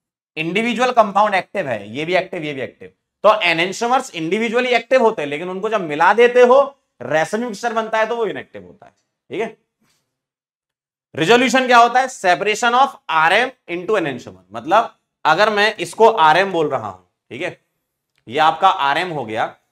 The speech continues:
तो इन दोनों कंपाउंड को अलग-अलग करना, उसको हम रिजोल्यूशन बोलते हैं। तो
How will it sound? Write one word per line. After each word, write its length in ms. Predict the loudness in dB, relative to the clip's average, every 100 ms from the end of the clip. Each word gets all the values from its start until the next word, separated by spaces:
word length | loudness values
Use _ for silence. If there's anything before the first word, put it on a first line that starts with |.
| -12
तो 160 | -8 -6
इन 160 | -2
दोनों 240 | 2 2 2
कंपाउंड 460 | 2 2 0 0
को 60 | -4
अलग-अलग 540 | -4 -2 -2 0 -2 -4
करना, 300 | -8 -8 -10
उसको 200 | -8 -10
हम 160 | -8
रिजोल्यूशन 560 | -8 -8 -8 -10 -12 -16
बोलते 300 | -18 -18 -20
हैं। 100 | _ _ _ _
तो 80 | -2